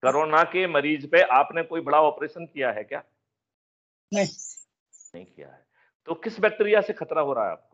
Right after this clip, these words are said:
Speaker 1: आप ये तीन चार तरीके खतरनाक जो है ना, एंटीबायोटिक क्यों दे रहे हैं, वो भी हैवी डोज में,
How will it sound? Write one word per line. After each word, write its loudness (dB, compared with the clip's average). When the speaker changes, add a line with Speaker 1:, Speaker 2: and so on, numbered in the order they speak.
Speaker 1:
आप 2
ये -2
तीन -6
चार 4
तरीके -2
खतरनाक -2
जो 0
है -2
ना, 0
एंटीबायोटिक -2
क्यों -8
दे -2
रहे -4
हैं, -8
वो -4
भी 2
हैवी 2
डोज -2
में, -16